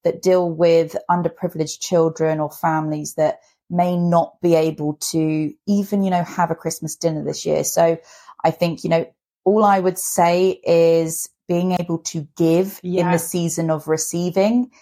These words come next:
Speaker 1: is so powerful, and that will come back tenfold for you, just being able to run up there with a couple of cans of beans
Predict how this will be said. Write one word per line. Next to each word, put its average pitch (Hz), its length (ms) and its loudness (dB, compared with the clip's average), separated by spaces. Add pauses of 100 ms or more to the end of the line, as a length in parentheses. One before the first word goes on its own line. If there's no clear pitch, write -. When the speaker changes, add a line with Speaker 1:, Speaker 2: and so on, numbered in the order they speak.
(200)
Speaker 1:
is 160 260 -2
so 160 500 0
powerful, 175 840 0 (380)
and 160 540 0
that 170 200 0
will 180 140 0
come 160 260 -4
back 156 280 0
tenfold 156 520 -4
for 156 200 -4
you, 156 140 -6
just - 200 -12
being 160 200 -4
able 160 260 -2
to 160 360 -6 (380)
run 226 140 4
up 214 160 0
there 214 140 4
with 208 80 -2
a 214 40 -6
couple - 240 -10
of 180 100 -10
cans 175 280 -4
of 156 100 -8
beans 160 400 -4